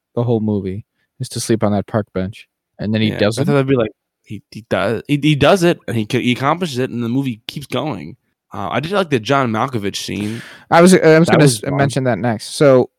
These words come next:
Speaker 1: basically, l-, you know, as it goes on, and then his, his film career falls out from under him. But then, yeah, he saves Common incidentally, pretty much,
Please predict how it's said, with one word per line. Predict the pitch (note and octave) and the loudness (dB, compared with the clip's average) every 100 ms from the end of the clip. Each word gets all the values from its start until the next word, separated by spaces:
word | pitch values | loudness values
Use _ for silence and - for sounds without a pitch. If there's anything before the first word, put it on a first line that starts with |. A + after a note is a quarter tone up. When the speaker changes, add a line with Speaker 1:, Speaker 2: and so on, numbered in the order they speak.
| _ _ D3 B2 _ _ | _ _ -16 -16 _ _
Speaker 1:
basically, | D#3+ - C#3 | 0 0 -2
l-, | B2+ - - - _ _ B2 | -2 -6 -14 -20 _ _ -12
you | B2+ | -6
know, | A2 G#2+ - - - - | -4 -6 -10 -18 -16 -4
as | C3 | -4
it | A#2+ | 0
goes | C3+ C3 | 0 2
on, | B2 A2+ A2+ A2 | 2 0 0 -2
and | B2 | -2
then | C3 | -2
his, | A2+ - - | -4 -8 -8
his | B2 - _ - | -8 -8 _ -8
film | - E3 D#3 | 2 2 4
career | D3 C3 A#2+ | 4 4 4
falls | C#3 B2 A#2+ | 4 4 4
out | G#2 | 0
from | B2 A2+ | 0 -2
under | G#2+ G#2 G#2 | 0 0 0
him. | G#2 A#2 | -4 -8
But | A2 | -2
then, | C3 A#2+ A#2 A#2 _ _ _ | 2 2 0 -6 _ _ _
yeah, | G#2 | -6
he | A2+ | -2
saves | - C#3+ - | 2 2 2
Common | C3+ B2+ A#2+ A2+ A#2 - _ _ C3 | 0 2 2 -2 -4 -10 _ _ -8
incidentally, | B2+ A#2 A2+ F2+ A2 | -6 2 2 2 -2
pretty | G#2 A2+ G#2 | 0 0 2
much, | G#2 G2+ - | -2 -4 -8